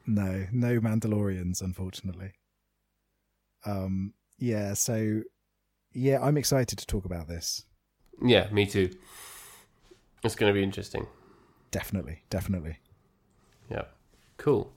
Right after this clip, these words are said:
Speaker 2: Well, in that case, unless you have anything else you wanna talk about,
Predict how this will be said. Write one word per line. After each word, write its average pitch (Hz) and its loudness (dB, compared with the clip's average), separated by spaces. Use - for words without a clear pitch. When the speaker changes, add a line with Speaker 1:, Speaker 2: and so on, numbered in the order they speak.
Speaker 2:
Well, 110 2
in 123 2
that 127 6
case, 107 4
unless 110 0
you 110 4
have 104 0
anything 104 0
else 104 -2
you 104 2
wanna 101 0
talk 104 -2
about, 113 -2